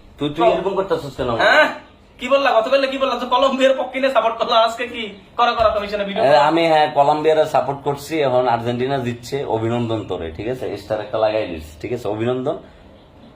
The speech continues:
Speaker 1: দারুণ, এটা দারুণ। মানে, যেই কলম্বিয়া টানা আঠাশ ম্যাচ অপরাজিত ছিল, সেই কলম্বিয়ারে প্যাকেট করে দিছে আর্জেন্টিনা। Power of আর্জেন্টিনা,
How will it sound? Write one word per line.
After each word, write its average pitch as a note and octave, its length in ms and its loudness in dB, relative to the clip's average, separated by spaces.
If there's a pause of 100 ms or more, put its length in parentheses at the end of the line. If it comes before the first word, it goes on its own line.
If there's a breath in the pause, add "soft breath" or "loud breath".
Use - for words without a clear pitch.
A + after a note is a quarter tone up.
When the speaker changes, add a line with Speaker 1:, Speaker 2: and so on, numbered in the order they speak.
Speaker 1:
দারুণ, A#2+ 320 2
এটা F#2 180 -6
দারুণ। E2 400 0
মানে, F#2+ 160 -4
যেই B2 220 0
কলম্বিয়া C#3 400 2
টানা C3 220 -2
আঠাশ B2 360 -2
ম্যাচ C#3 260 -6
অপরাজিত A2+ 540 -2
ছিল, A#2 220 -10
সেই A#2+ 200 -8
কলম্বিয়ারে A2+ 580 -2 (720)
প্যাকেট F2 280 -8
করে F#2 160 -6
দিছে F2+ 200 -6
আর্জেন্টিনা। C#2+ 500 -8 (520)
Power F2+ 300 2
of F2 120 -2
আর্জেন্টিনা, E2+ 500 -6